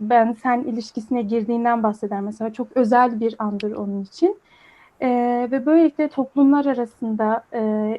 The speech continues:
insanlar arasında çok önemli tabii ki. Hatta bunu belki şu şekilde de, e, yorumlayabiliriz. Almanca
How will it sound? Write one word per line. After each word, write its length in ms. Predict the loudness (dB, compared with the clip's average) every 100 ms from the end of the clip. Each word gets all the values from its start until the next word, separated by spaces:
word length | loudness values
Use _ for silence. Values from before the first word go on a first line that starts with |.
| -4
insanlar 520 | -4 -2 0 2 2
arasında 500 | 0 -2 -2 -2 -2
çok 160 | -4 -6 _ _ _
önemli 440 | 0 2 2 0 -6
tabii 320 | -10 -12 -10
ki. 160 | -8 -4
Hatta 360 | -4 2 2 4
bunu 240 | 4 4 0
belki 320 | -2 -2 -6
şu 160 | -6 -6
şekilde 460 | -6 -8 -8 -6
de, 140 | -6 -8 _ _ _ _ -4
e, 80 | 0
yorumlayabiliriz. 1040 | 2 2 0 0 0 -2 -2 -2 -2 -4 _ _ -20 -2 4
Almanca 560 | 6 8 8 6 2